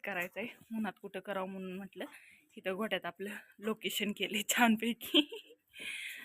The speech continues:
वाट, आवडलं का तुम्हाला आपला छोटासा भाग, हे किचन, छोटासा किचन म्हणजेच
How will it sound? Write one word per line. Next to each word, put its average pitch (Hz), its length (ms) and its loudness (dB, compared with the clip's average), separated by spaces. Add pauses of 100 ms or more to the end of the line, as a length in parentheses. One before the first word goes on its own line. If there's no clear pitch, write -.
(140)
वाट, 254 240 8
आवडलं 277 380 12
का 226 80 4
तुम्हाला 220 280 6
आपला 202 200 0
छोटासा 220 480 2
भाग, 196 380 6 (160)
हे 208 420 0 (360)
किचन, 277 260 12 (800)
छोटासा 220 360 6
किचन 208 320 0
म्हणजेच 196 300 -2